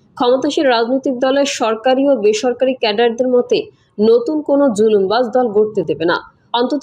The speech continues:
আন্দোলনের প্রথম দিকে মানুষের আশা তাই ছিল। কিন্তু আমাদের তরুণদের আন্দোলনের পর দেশ ও জনগণের আচরণে পরিবর্তন আশা করা গেলেও শেষ পর্যন্ত সব শ্রেণীর মানুষকে সম্পৃক্ত না করতে পারলে দেশকে আইনের শাসন ও শৃঙ্খলায় ফিরিয়ে আনা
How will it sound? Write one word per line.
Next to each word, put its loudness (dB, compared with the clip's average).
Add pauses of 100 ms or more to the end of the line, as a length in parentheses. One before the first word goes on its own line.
(140)
আন্দোলনের 2
প্রথম 2
দিকে 0
মানুষের 0 (120)
আশা -2
তাই -2
ছিল। 0 (400)
কিন্তু 0
আমাদের -2
তরুণদের 2
আন্দোলনের 2
পর -2 (360)
দেশ 0
ও 0
জনগণের 0
আচরণে 0
পরিবর্তন 0 (100)
আশা -4
করা 0
গেলেও 0 (260)
শেষ -2
পর্যন্ত -2
সব -4
শ্রেণীর 0
মানুষকে 0
সম্পৃক্ত -4 (160)
না -2
করতে -2
পারলে 0 (380)
দেশকে 0
আইনের 0
শাসন -2
ও 0
শৃঙ্খলায় 0
ফিরিয়ে 0
আনা -2